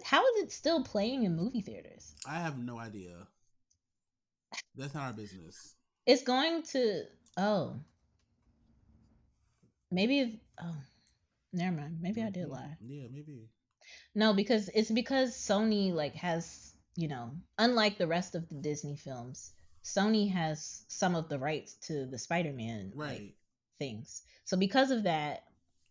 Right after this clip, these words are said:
Speaker 1: and because Disney and Marvel Studios doesn't have the sole rights, it's why you can't watch any of this. I didn't even know that 'cause I don't be watching these. But you can't watch any of the Spider-Man movies on
Speaker 2: No.
Speaker 1: Disney Plus.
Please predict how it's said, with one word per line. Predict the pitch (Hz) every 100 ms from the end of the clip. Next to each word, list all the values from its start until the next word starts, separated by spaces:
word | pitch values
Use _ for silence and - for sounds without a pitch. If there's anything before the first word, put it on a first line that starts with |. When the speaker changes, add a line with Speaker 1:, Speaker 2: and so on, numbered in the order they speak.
| _ _ _
Speaker 1:
and | 170 160 151
because | 151 208 180
Disney | 170 151 175 185 170
and |
Marvel | 147 151 151
Studios | - 165 151 143
doesn't | - 147 139
have | 151 -
the | 123
sole | - 131 123
rights, | 127 107 69 -
it's | 147
why | 151
you | 143 131
can't | - 131 -
watch | 117 117 - - - _ -
any | 196 214 175
of | 143 143
this. | 151 143 - -
I | 180
didn't | 196 160 -
even | 151 131
know | 156
that | 139 87 - _ -
'cause | 147
I | 135
don't | 143 139
be | 110
watching | 127 147 -
these. | - - - - -
But | 180
you | 208
can't | 247 202
watch | 170 -
any | 190 208
of | 175 151
the |
Spider-Man | 147 - 165 165 135 127
movies | 120 120 - 95 - -
on | 127 139
Speaker 2:
No. |
Speaker 1:
Disney | 123 123 107
Plus. | _ _ -